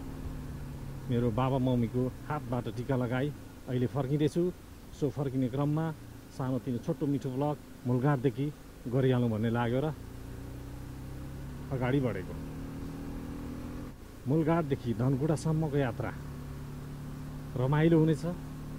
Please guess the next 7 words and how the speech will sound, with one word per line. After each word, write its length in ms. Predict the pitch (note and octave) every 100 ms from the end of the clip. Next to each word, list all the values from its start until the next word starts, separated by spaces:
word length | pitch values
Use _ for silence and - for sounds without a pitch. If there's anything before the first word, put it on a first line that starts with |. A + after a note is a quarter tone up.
| - - - - - - - - - - - - - - - A#2
बाटो 280 | B2 C3 D3
एकदमै 400 | A#2+ A2+ C#3 C#3
सुन्दर 380 | - D3 D3+ C3
छ, 200 | D3 E3+ - - - - - - -
but 140 | C3+ - - - D#3
यसपालिको 640 | - - E3 D#3 C#3 B2+ F#2+ - - - - - - - - - - - - B2+
बर्सातले 580 | D3+ E3+ D#3 D3 A#2+